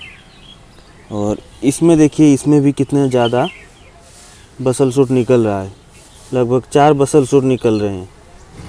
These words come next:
ये वाला plant आप देखिए, इसमें से लगभग पाँच basal सूट निकल रहे हैं। इस तरफ तीन और उसके दूसरे तरफ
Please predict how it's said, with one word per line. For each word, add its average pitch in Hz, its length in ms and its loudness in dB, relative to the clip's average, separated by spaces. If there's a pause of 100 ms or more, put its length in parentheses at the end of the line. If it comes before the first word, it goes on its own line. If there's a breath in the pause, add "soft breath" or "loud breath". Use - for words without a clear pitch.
(120)
ये 135 160 6
वाला 143 440 8 (360)
plant 127 260 6
आप 127 100 4
देखिए, 127 440 4
इसमें 143 240 0
से 147 140 2
लगभग 135 380 2 (1080)
पाँच 135 300 6
basal 139 300 4
सूट 143 220 0
निकल 131 300 4
रहे 131 140 4
हैं। 123 180 -2 (1120)
इस - 180 -4
तरफ 139 420 2 (180)
तीन 139 220 4
और 139 180 4 (960)
उसके 123 340 0
दूसरे 123 420 2
तरफ 131 380 2